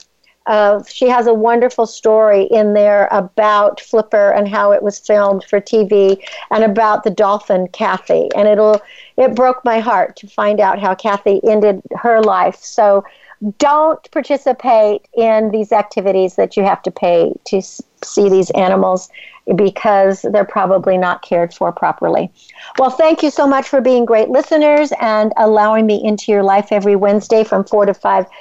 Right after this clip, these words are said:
P M Pacific. Make sure you're always tuned to Voice America. We have wonderful hosts and run-, wonderful shows.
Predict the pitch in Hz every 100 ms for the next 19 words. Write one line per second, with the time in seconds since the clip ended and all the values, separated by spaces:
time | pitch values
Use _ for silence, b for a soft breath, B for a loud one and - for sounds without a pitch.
0 | B - 240 214 208 208 - 202 - 226
1 | 277 277 - _ B B B 233 220 269
2 | 247 - 330 370 - - 269 254 226 202
3 | 226 233 233 214 226 233 233 247 226 208
4 | 214 208 208 196 220 240 247 240 220 214
5 | 208 208 - 208 208 214 214 214 214 220
6 | 220 196 - 208 214 294